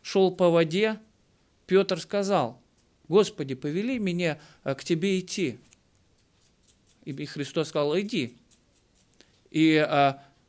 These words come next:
Петр, основываясь вот на то, что Господь сказал: «Иди», да, на том, что он, возможно это, если Господь сказал идти по воде, значит, можно это идти, да? И он идет, смотрит на Христа.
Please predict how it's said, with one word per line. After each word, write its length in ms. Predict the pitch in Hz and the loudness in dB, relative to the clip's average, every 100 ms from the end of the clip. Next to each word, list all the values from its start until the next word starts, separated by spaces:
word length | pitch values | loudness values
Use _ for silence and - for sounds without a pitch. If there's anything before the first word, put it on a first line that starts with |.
| _ | _
Петр, 440 | - 214 190 190 160 | -2 -2 0 -2 -2
основываясь 720 | 151 - 190 202 185 170 - | -6 -6 -2 0 2 0 0
вот 160 | 156 151 | -4 -4
на 100 | 151 | -2
то, 180 | 180 | -2
что 420 | 147 - 151 143 - | -2 -2 -2 -2 -4
Господь 440 | 139 - - 147 | -10 -8 -6 -6
сказал: 460 | - 151 143 143 156 | -4 -6 -2 -2 -2
«Иди», 380 | 156 196 247 247 _ _ _ _ _ | -2 -4 -4 -6 _ _ _ _ _
да, 300 | 131 151 156 | -2 0 0
на 160 | 147 151 | 0 -2
том, 240 | - 175 | 0 -2
что 400 | 170 - 160 147 - _ - | -2 0 0 0 -10 _ -6
он, 260 | 165 165 | -4 -4
возможно 560 | 147 208 254 294 170 135 | -2 -2 2 0 0 -2
это, 240 | 123 131 | -6 -4
если 240 | 143 170 160 | -4 -4 -4
Господь 340 | 175 - 196 | -4 -2 -4
сказал 460 | - 208 233 277 196 | -4 -2 0 0 0
идти 160 | 160 | -2
по 200 | 143 151 | -4 -2
воде, 260 | 139 135 120 | -2 -2 -2
значит, 400 | 143 202 220 220 | -2 -4 -4 0
можно 320 | 262 202 147 | 2 2 0
это 260 | 127 131 127 | -6 -6 -10
идти, 220 | - 120 | -10 -6
да? 260 | 151 214 - _ _ _ - - | -4 -4 -6 _ _ _ -20 -4
И 80 | 156 | 0
он 180 | 185 196 | 2 2
идет, 260 | 180 262 254 | 2 2 2
смотрит 460 | 214 214 226 208 | -2 -2 -2 -4
на 100 | 208 | -6
Христа. 640 | 196 202 190 - 202 120 | -6 -6 -6 -2 0 -2